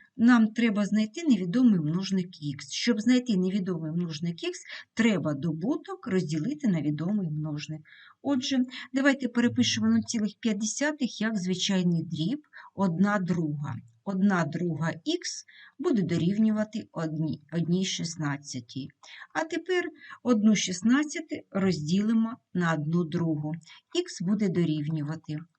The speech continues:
одна шістнадцята ділимо на одну другу. І в такому випадку ми, е, перший дріб записуємо. Х буде дорівнювати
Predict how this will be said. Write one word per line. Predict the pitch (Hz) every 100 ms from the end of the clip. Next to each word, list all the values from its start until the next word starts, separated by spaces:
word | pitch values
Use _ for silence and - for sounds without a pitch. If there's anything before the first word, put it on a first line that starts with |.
| _ - _
одна | 202 185 190 175 147
шістнадцята | 147 160 156 - 147 143 139 - 240 247 320 330 - - -
ділимо | 160 170 190 165 160 160 151 - -
на | - 190 180 -
одну | 190 160 175 165 135 - _ _
другу. | 170 180 160 147 180 320 - - - -
І | 359
в |
такому | 370 214 233 214 196
випадку | 339 294 247 - 185
ми, | 190 240
е, | 262 - - _ - 143 - _ _ _ _ _
перший | 240 214 165 - 180
дріб | 165 165 147
записуємо. | - 165 - 156 - 160 156 127 262 277
Х | 208
буде | 156 185 185
дорівнювати | 170 180 160 147 139 131 135 -